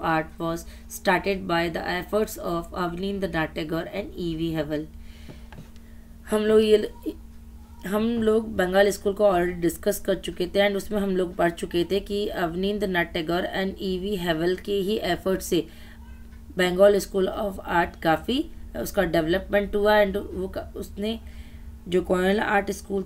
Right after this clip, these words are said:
था या company school था या European art style था, उसको काफ़ी oppose किया। The prominent artists who got training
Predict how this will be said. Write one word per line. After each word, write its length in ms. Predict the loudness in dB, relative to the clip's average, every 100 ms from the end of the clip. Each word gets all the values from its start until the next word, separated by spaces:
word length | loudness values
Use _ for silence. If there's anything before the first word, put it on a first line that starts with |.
| 4
था 120 | 6
या 160 | 6
company 580 | 2 0 0 0 2 2
school 360 | 0 -2 0 0
था 280 | 0 2 2
या 200 | 2 2
European 600 | 4 6 6 6 4 4
art 260 | 4 2
style 340 | -4 -2 0 0
था, 180 | 2 0
उसको 260 | 0 -6
काफ़ी 440 | -4 -2 -2 -2 -6
oppose 600 | -6 -10 -4 -4 -4 -6
किया। 280 | -6 -6 -6 -12 -16 -16 -16 -12 -12 -12 -12 -16 -16 -18 -18 -18 -18 -16 -16 -16 -16 -18 -18 -16 -16 -16 -16 -16 -16 -14 -14 -14 -16 -16 -16 -16 -14 -14 -16 -18 -18 -18 -18 -18 -6 2
The 80 |
prominent 520 | 4 6 4 4 2 4
artists 500 | 2 4 -2 -2 -4
who 140 | -4
got 240 | 0 0
training 480 | 0 2 2 2 -2